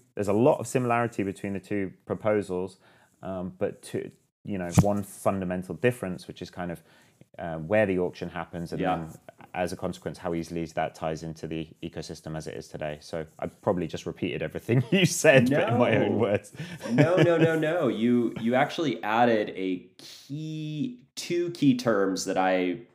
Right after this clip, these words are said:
Speaker 2: did not say. One is it creates this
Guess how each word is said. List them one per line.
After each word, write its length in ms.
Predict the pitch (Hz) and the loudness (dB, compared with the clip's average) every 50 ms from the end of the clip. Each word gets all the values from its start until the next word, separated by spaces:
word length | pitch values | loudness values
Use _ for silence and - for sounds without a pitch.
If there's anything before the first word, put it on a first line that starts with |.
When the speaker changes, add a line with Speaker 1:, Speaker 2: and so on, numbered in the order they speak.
| _ _ - - | _ _ -16 -10
Speaker 2:
did 200 | - 101 95 92 | -8 -6 -2 0
not 280 | 92 90 87 - - | 0 0 -2 -2 -6
say. 360 | - - 73 58 - 76 - - - | -6 -6 -6 -6 -6 -8 -12 -14 -14
One 560 | 80 87 95 101 104 104 104 104 101 101 101 | -8 -4 -2 0 0 0 2 0 0 0 -2
is 760 | 98 - 82 95 98 95 95 95 92 92 90 87 - - - - | -2 -4 -2 -2 -2 0 0 0 0 0 -2 -2 -6 -8 -8 -6
it 180 | 90 95 - - | -8 -8 -8 -8
creates 560 | - - 101 95 92 95 95 - - - - | -8 -6 -4 -2 -2 -2 -2 -4 -6 -10 -10
this 680 | - 92 95 90 87 87 - - - - - - - | -6 -4 -2 -2 -2 -2 -4 -4 -6 -6 -8 -10 -16